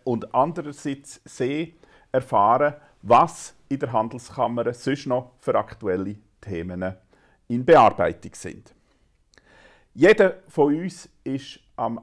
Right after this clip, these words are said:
Areal von der Corden Pharma schon mal vorbeigefahren. Sei es rechts, sei es links, sei es, äh, oben oder unten.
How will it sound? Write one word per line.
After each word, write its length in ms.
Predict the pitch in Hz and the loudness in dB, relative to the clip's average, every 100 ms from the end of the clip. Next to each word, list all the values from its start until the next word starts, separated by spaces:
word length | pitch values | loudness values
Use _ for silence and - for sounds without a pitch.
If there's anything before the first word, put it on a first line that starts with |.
| - | -6
Areal 640 | 110 104 92 98 110 127 - | -4 -2 -2 0 -2 -4 -12
von 240 | - 107 | -14 -14
der 80 | 110 _ - | -14 _ -12
Corden 640 | 123 123 147 113 92 90 | -2 -2 -2 -8 -10 -12
Pharma 880 | _ _ - 135 123 110 104 104 - | _ _ 0 2 2 -2 -2 -2 -6
schon 200 | - 117 | -12 -6
mal 240 | 95 92 110 | -4 -4 -6
vorbeigefahren. 880 | - - - 85 82 - 90 76 - _ _ _ _ _ _ _ _ _ | -14 -20 -16 -16 -18 -20 -18 -18 -20 _ _ _ _ _ _ _ _ _
Sei 220 | - 101 - | -14 -14 -14
es 140 | - | -6
rechts, 560 | 107 113 - - - _ | -2 -2 -6 -20 -20 _
sei 180 | - 101 | -20 -20
es 140 | - 101 | -12 -6
links, 500 | 107 117 - - _ _ | -6 -8 -18 -20 _ _
sei 280 | - - 95 | -16 -14 -14
es, 240 | - - _ _ _ _ _ _ - _ - | -18 -20 _ _ _ _ _ _ -20 _ -10
äh, 380 | 101 95 95 98 - | -4 -2 -2 -4 2
oben 360 | 120 127 117 - - | 2 4 2 2 -4
oder 220 | 104 110 - | -2 -2 -4
unten. 440 | 123 139 135 127 | -4 -2 0 -2